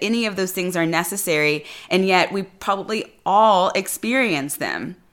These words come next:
We all experience these things working for somebody else.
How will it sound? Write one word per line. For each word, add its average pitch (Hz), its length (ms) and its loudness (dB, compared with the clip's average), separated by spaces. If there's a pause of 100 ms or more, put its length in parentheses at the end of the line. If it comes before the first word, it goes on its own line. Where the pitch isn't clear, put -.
(320)
We 208 200 -4
all 240 320 6
experience 190 600 -2
these 170 160 -2
things 156 400 -2
working 165 360 0
for 165 120 -4
somebody 147 320 -2
else. 120 300 -4